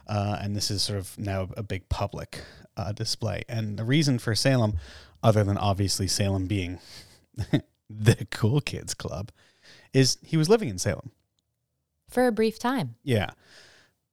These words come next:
Speaker 1: Scottish born, lives in Canada, works in Boston, living in Salem, and, uh, that starts about eighteen seventy-three, and he was hired by someone to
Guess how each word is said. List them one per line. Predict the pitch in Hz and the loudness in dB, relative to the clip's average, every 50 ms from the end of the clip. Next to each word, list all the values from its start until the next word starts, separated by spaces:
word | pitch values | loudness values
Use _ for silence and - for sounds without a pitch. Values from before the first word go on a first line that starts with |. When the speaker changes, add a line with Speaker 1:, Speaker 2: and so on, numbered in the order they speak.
| _ - | _ -6
Speaker 1:
Scottish | - - - - 160 151 151 131 - | -4 -2 2 4 4 4 4 2 0
born, | - 127 127 127 123 120 120 113 - _ _ _ - | -2 0 0 0 0 0 -2 -6 -8 _ _ _ -12
lives | 98 104 - - | -10 -8 -6 -6
in | 107 - | -6 -2
Canada, | - - 151 139 131 127 131 131 131 131 127 117 - - - - - - | 2 4 6 6 6 4 2 0 -2 -2 -4 -4 -6 -10 -20 -20 -20 -18
works | - - - - - | -16 -8 -6 -6 -4
in | 101 98 | 0 4
Boston, | 110 131 139 135 123 - - - 123 120 120 120 117 110 - - - - - - _ _ _ | 6 6 6 6 4 0 -2 -2 -2 0 0 -2 -4 -6 -10 -14 -20 -20 -20 -20 _ _ _
living | - 104 98 95 98 | -4 -4 -2 -2 -2
in | 92 92 92 | -4 -2 0
Salem, | - - 139 135 131 131 127 123 123 123 120 - - _ _ | 2 4 4 4 4 4 2 2 0 -2 -4 -6 -10 _ _
and, | - 131 120 117 113 113 113 117 113 110 - - | 2 4 6 8 8 6 6 6 4 2 0 -2
uh, | - 120 110 107 107 107 107 | 0 2 4 4 4 4 2
that | 117 120 127 | 2 2 2
starts | - - 120 117 - | 2 2 2 2 2
about | 127 117 110 - | 2 2 2 2
eighteen | 123 110 107 - - 117 98 | 0 -2 -2 0 0 0 2
seventy-three, | 92 - - 101 92 101 101 95 - - - 131 139 151 151 156 160 160 _ _ _ _ - - - - - - | 2 2 2 2 0 0 -2 -4 -4 -6 -4 0 2 4 4 4 2 -2 _ _ _ _ -20 -20 -20 -20 -8 0
and | - 123 120 117 113 110 107 101 | 4 6 6 8 6 6 4 2
he | - - 120 | 0 0 2
was | 117 123 120 107 104 101 - - - - - _ _ _ - | 2 4 4 2 2 2 0 -2 -2 -6 -12 _ _ _ -14
hired | - - - 139 135 139 139 131 117 104 - | -6 0 4 4 4 4 4 0 -2 -4 -6
by | 113 113 120 123 | -6 -4 -4 -4
someone | 113 - - 135 120 123 131 139 151 170 175 180 175 _ _ _ _ _ | -4 -2 0 2 2 4 4 2 2 0 -2 -4 -6 _ _ _ _ _
to | - - 131 113 110 107 104 110 | -2 0 2 4 4 2 2 -2